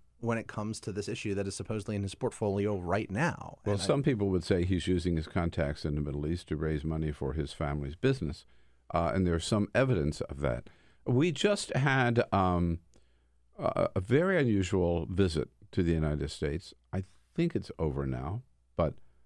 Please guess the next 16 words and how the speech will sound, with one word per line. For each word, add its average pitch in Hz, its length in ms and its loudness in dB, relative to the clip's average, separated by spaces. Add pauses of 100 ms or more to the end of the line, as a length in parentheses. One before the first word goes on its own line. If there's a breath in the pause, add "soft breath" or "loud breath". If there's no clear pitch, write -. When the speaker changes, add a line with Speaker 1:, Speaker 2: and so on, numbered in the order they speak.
(200)
Speaker 2:
um, 85 380 2
started 92 420 2
here 92 160 2
in 80 80 0
Washington, 80 560 0
D 78 120 -2
C, 85 240 -2
when 90 140 2
the 95 100 2
Crown 143 380 0
Prince 139 420 0
of 85 140 -2
Saudi 98 300 2
Arabia 90 400 2
came 73 340 -4 (640)
for 208 200 0